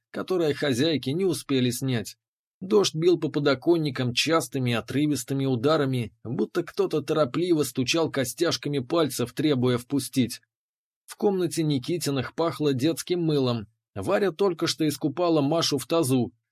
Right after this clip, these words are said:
и девочка теперь лежала в колыбельке, посапывая во сне, свернувшись калачиком под лёгким одеяльцем.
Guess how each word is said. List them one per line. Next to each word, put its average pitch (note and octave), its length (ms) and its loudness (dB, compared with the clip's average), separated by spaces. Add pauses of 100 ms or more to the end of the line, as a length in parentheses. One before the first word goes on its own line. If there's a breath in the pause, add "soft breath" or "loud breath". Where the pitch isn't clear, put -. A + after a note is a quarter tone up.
(140)
и G#2 100 -4
девочка E3 460 2
теперь D#3 340 0
лежала D3 460 2
в C3+ 80 -12
колыбельке, D3 680 2
посапывая B2+ 680 0
во A#2+ 160 4
сне, B2 460 -4
свернувшись F3+ 680 -2
калачиком B2 680 0
под G2+ 180 -2
лёгким B2+ 460 0
одеяльцем. B2 720 0